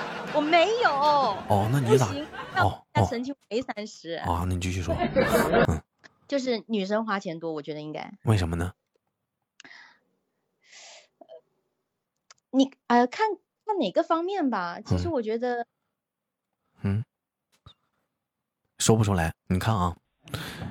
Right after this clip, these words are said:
Speaker 2: 你可能觉得女生花钱多，那我跟你说说男生的一些钱。
Speaker 1: 好像男生花钱也蛮多的，
Speaker 2: 哎呀，我，
Speaker 1: 但到中年的话，
Speaker 2: 对呀，男生有
Speaker 1: 那又是房贷，又是，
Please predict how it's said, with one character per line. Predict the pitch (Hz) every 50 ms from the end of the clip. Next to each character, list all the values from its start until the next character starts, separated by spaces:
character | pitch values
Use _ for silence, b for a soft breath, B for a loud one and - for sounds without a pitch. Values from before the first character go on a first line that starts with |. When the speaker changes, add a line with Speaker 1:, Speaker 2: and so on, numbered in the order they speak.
| B B
Speaker 2:
你 | - 135
可 | 131 -
能 | 120 123
觉 | 113 - 113
得 | 139 143
女 | 127 -
生 | - - 98
花 | 90 90
钱 | 87 87 82
多， | 80 76 73 76 _
那 | 110 107
我 | 95
跟 | 98 127 107
你 | 92
说 | - - 98
说 | 92 - 101
男 | 95 90 90 107 113
生 | - - 107 98
的 | 101
一 | 101
些 | 101 107
钱。 | 107 - - 233
Speaker 1:
好 | - 381
像 | 403 349
男 | 226 190 233
生 | 294 - 440 -
花 | 311 269
钱 | 269 - 233
也 | 214 190
蛮 | 175 160 180
多 | 185 - 180 185 165
的， | 160
Speaker 2:
哎 | 135
呀， | 147 175 147 120
我， | 104 95 104
Speaker 1:
但 | 120 226 220 160 175
到 | 156 - 117
中 | 113 196 190
年 | 185 180 165
的 | 165 180
话， | 180 202 190
Speaker 2:
对 |
呀， | 208
男 | - 113 156 208
生 | 190 190
有 | 165
Speaker 1:
那 | 160 156
又 |
是 | 147 120
房 | 139 - 170 170 185 185
贷， | 220 220 190
又 | 190 214 214
是， | 202 - 196 185 170